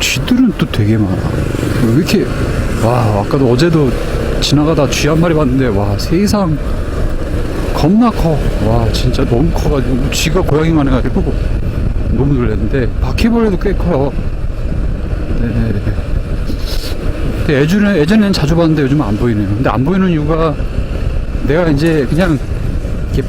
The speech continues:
필터링 하는 것 같아. 네. 있어도 그냥 모른 체 하고 <laughs> 지나가는 것 같은 그런 느낌 들어요. 네, 그런 느낌이에요. 실제로 인마네민 제가 살잖아요.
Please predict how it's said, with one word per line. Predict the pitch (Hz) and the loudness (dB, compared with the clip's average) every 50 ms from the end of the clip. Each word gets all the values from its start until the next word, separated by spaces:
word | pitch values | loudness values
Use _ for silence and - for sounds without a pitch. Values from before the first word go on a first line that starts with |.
| - - - | -4 -2 -2
필터링 | - 302 277 - 302 302 302 277 262 | -2 0 0 0 0 2 4 4 4
하는 | 254 269 277 269 | 4 4 4 4
것 | 262 226 | 4 4
같아. | 139 113 - - 110 - - - - - - - - | 2 0 0 -2 -2 -2 -2 -4 -4 -2 -2 -2 0
네. | 107 104 - - - - - - - - - - - - | 0 0 0 -2 -2 -2 -2 -2 -2 -2 -2 -2 -2 -2
있어도 | 135 135 - 185 170 170 175 | -2 0 0 0 0 0 0
그냥 | 170 160 165 139 | 2 2 0 2
모른 | 123 135 190 202 170 | 2 2 2 4 4
체 | 170 170 | 4 4
하고 | 202 - - - - | 2 2 2 2 2
<laughs> | - 160 131 - - - - - - - - - - 160 - - - - - - - - 151 - - - - - - - - - - - - - - - - - - - - - - - - - - | 2 0 0 2 0 0 0 0 -2 -2 -2 0 0 -2 0 -2 -2 -4 -4 -2 -2 -2 -2 -2 -2 -4 -4 -6 -6 -6 -4 -2 -2 -2 -2 -2 -4 -2 -2 -2 -2 -2 -2 -2 -2 -2 -2 -2 -2
지나가는 | - - 147 127 127 135 160 - 180 143 | 0 0 0 0 0 0 0 2 0 0
것 | 127 120 117 | 0 0 0
같은 | 117 120 147 190 208 - - - - - - - - - - | 0 0 0 0 0 0 0 -2 -2 -2 0 -2 0 0 0
그런 | - 147 160 | 2 2 2
느낌 | 135 - - 110 107 | 0 0 0 0 0
들어요. | 104 92 147 147 - - - - - - - - | 0 -2 -2 -2 -2 -2 -2 -2 -2 -2 -2 -2
네, | - - - - - | -2 0 0 0 0
그런 | 147 156 156 | 2 2 2
느낌이에요. | 135 - - 110 98 92 95 - - - - - - - - - - - - - - - - - - - - | 2 0 0 -2 0 -2 -2 -2 -2 -2 -2 -2 -2 -2 -2 -2 -2 -2 -2 -2 -2 -4 -4 -4 -2 -2 -2
실제로 | - - 226 226 277 254 233 226 233 233 202 147 | -2 -2 0 0 2 2 4 4 4 4 2 2
인마네민 | 143 170 214 254 254 254 247 233 233 208 | 2 2 2 2 4 4 4 2 2 2
제가 | - - 180 - - 160 160 | 0 -2 -2 -2 -2 -2 0
살잖아요. | 151 156 147 156 143 151 170 185 156 117 | 0 0 0 0 0 0 0 -2 -2 -2